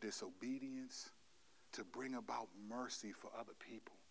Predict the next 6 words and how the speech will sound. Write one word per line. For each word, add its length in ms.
So 120
what 180
Paul 420
is 120
communicating 800
here, 440